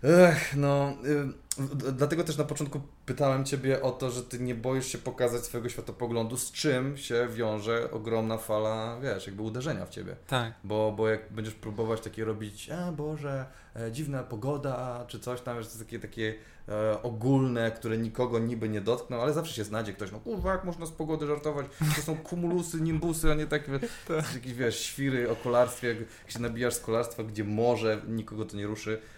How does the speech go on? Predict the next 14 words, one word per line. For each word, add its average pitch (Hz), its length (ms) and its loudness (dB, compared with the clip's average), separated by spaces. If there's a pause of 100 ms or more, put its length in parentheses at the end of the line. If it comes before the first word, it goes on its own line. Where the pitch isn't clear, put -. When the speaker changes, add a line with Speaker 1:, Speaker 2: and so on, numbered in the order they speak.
Speaker 1:
świry 117 320 -4
kolarskie 107 420 -2
cię 104 120 -6
dojadą. 90 480 -2
Więc, 107 140 -8
Speaker 2:
Tak, 131 500 8
Speaker 1:
no. 113 60 -10
Speaker 2:
tak, 123 120 -2
albo 117 200 -2
świry 127 320 -6
samochodowe, 117 680 -6
no. 110 200 -10
Speaker 1:
No. 113 420 -6 (760)
Speaker 2:
Za, 131 260 2